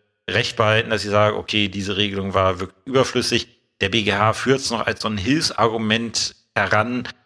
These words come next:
lässt es aus meiner Sicht aber tatsächlich wirklich offen, ob diese Vorschrift hier, ähm, da den Durchbruch, äh, bringen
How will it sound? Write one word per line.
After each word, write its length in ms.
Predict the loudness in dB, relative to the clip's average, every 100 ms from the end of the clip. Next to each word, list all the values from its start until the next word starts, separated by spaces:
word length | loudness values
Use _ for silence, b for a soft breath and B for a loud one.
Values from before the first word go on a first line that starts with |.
| _
lässt 460 | 0 2 2 -2 -4
es 180 | -4 -2
aus 160 | 0
meiner 320 | 2 2 2
Sicht 260 | 0 -2 0
aber 340 | 2 2 2
tatsächlich 680 | 0 -2 -2 -2 -2 -2 -6 0
wirklich 360 | -2 0 -6 0
offen, 260 | 0 2
ob 140 | -2 0
diese 220 | -2 0
Vorschrift 580 | 2 2 2 0 -4 -6
hier, 380 | 0 2 4 2
ähm, 720 | 2 2 2 -2 -6 -8 -8 -4
da 200 | 0 0
den 160 | 0 0
Durchbruch, 580 | 0 0 -2 0 -2
äh, 340 | 0 2 4 2
bringen 480 | 0 -2 0 -4